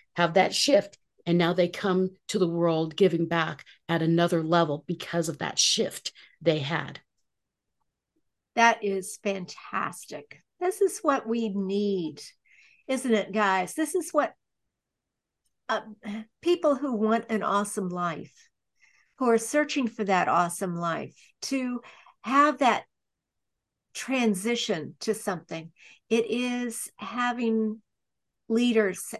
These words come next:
Speaker 2: and mentors and influencers like Michelle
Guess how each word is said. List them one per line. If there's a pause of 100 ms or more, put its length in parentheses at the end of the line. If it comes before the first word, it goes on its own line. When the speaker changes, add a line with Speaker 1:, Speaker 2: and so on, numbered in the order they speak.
Speaker 2:
and
mentors (100)
and (760)
influencers (460)
like
Michelle